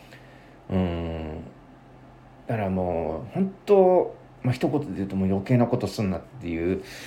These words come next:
のがすごい印象でありましたね、マジで。うん。っていうのでちょっと今日喋ってみようかなって思ったんですけれども。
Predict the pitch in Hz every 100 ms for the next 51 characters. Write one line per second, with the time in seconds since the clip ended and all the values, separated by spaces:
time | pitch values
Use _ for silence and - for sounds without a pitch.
0 | - - 113 139 151 - 90 82 78 71
1 | 98 92 82 82 80 90 95 101 - 87
2 | 85 78 80 - - - 85 82 76 69
3 | 65 65 - - - - - 127 92 78
4 | 85 85 69 82 - 85 95 78 78 78
5 | 71 76 78 78 - - - - 92 -
6 | -